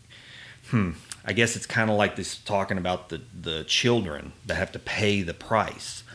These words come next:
Somebody's gotta pay. It may feel like, "Oh, I got away with that," or it may feel like I did this thing and,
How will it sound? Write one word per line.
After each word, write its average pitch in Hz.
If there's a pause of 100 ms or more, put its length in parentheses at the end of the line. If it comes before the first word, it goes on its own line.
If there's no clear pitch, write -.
(380)
Somebody's 110
gotta 82
pay. - (220)
It 151
may 220
feel 143
like, 165 (920)
"Oh, 147
I 127
got 135
away 113
with 123
that," 123 (280)
or 107
it 127
may 139
feel 131
like 123
I 104
did 101
this 107
thing 110
and, 85